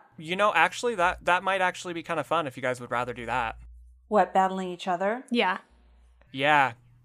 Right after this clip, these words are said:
Speaker 1: Yeah. You guys have, you guys pick, uh, five and Felicia picks five and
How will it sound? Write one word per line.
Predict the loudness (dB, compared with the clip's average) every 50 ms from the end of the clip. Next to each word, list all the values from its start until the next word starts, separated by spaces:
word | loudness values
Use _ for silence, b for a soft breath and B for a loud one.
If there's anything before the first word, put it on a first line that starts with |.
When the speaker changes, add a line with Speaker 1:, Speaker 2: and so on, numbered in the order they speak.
| _ _ _ _
Speaker 1:
Yeah. | -2 0 0 0 -2 -4 -10 -12
You | -6 -2
guys | -2 -2 0 2
have, | 4 4 4 4 2 -4 -12 -20 -20 -12
you | -10 -6 -4
guys | -2 -2 -2 -2
pick, | -4 -6 -6 -6 -8 -12 -20 -20 -6 -2
uh, | 0 2 2 0 0
five | -2 0 2 4 4 4 2 0 -2
and | -6 -10 -12
Felicia | -10 -10 -10 -8 -10 -10 -12 -12
picks | -12 -12 -12 -10 -6
five | -4 -2 0 0 0 -2 -4
and | -6 -10 -10 -14